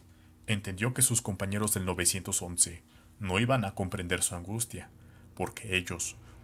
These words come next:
no habían escuchado aquella voz al teléfono. Los compañeros que tienen experiencia me decían, "A todos nos pasó el primer día,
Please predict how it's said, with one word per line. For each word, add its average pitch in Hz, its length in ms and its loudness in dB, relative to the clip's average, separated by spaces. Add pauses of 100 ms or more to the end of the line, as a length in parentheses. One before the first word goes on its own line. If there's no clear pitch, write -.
no 92 180 4
habían 101 280 6
escuchado 92 480 0
aquella 87 300 -4
voz 90 220 0
al 87 100 -4
teléfono. 92 480 -4 (680)
Los 98 180 6
compañeros 117 540 2
que 117 100 -6
tienen 107 300 0
experiencia 92 580 2
me 92 100 -2
decían, 85 400 0 (520)
"A 101 100 2
todos 143 300 4
nos 107 160 2
pasó 101 200 0
el 104 60 -2
primer 92 300 -2
día, 85 260 -6